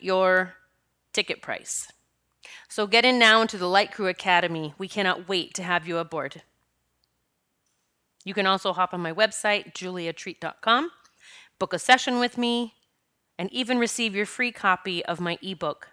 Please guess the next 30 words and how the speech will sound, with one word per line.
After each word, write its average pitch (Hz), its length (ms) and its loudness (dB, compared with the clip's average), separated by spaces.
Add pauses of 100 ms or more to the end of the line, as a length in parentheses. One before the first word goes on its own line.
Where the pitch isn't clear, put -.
(120)
Stepping 202 480 -2
into 196 180 -6
the 240 140 -2
Light, 151 480 -6 (640)
The 175 100 -6
Miraculous 180 680 -2
Ways 196 460 -6 (100)
That 170 140 -2
Our 165 80 0
Loved 208 260 2
Ones, 233 440 0
Angels, 190 340 -4
and 202 160 -2
Guides 156 480 -6 (420)
Are 190 140 2
Able 202 220 -2
to 196 140 -8
Let 185 180 -2
Us 180 160 -6
Know 202 200 0
They 175 200 -4
Are 170 100 0
Near. 135 300 -10 (1600)
I 196 80 2
look 208 160 0
forward 220 320 2
to 220 60 -8
connecting 202 580 0
with 175 220 -4
you. 156 320 -8